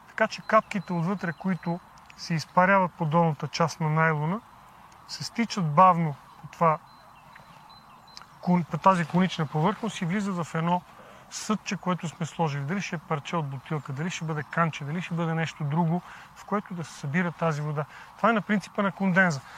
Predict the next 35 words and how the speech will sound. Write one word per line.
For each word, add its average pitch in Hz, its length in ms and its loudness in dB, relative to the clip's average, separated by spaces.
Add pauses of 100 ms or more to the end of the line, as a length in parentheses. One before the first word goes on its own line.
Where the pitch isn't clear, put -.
(280)
Дори 156 240 2
ако 214 200 -2
няма 202 380 4
и 170 200 0 (440)
такива 214 360 -2
листа, 196 280 2
може 202 220 2
да 160 60 -8
се, - 300 -12 (440)
да 151 180 -8
си, - 180 -6
а, 151 640 -6 (960)
да 156 80 -2
се 147 140 -8
поставя 202 440 2
всичко, - 340 -6
което 202 340 -2
може 185 280 2
да 180 100 -4
даде 175 300 0
влага. 170 260 2
Дори 170 200 -2
може 196 240 0
да - 40 -12
се - 80 -6
уринира 180 380 2
в 170 120 0
дупката, 185 500 -4 (720)
а, 185 320 4
да 170 400 -2
има 202 140 4
мръсна 202 380 4
вода, 190 260 2
която 190 360 0
след 196 200 -4